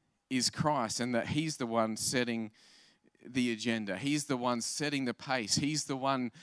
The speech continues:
telling us when to break, when to accelerate, when we can do things and when we, when we can't do things. That he is not going to make us sick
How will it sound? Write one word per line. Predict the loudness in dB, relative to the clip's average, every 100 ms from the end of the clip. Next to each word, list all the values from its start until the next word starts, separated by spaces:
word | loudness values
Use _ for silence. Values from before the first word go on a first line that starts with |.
| -14
telling | 0 2 4
us | 4 2
when | 2 2 2
to | -2
break, | 0 -2 0 0
when | -2
to | -2 -6
accelerate, | 0 2 6 6
when | 6 2
we | 2
can | 0 -2 0
do | 0 -2
things | -2 -8 -8
and | -4
when | -2
we, | -2 -4 -10 -6
when | -2
we | -2
can't | -2 -2 -2 -2
do | -4
things. | -2 -4 -4 -2
That | 4 4
he | 4 4 4 2 -2 -20 -18 0
is | 2 6
not | 4 4 4
going | 4 6 4
to | 2 2 2 -2 -16 -6
make | 2 2 2
us | 2 2 0 0
sick | 2 2 0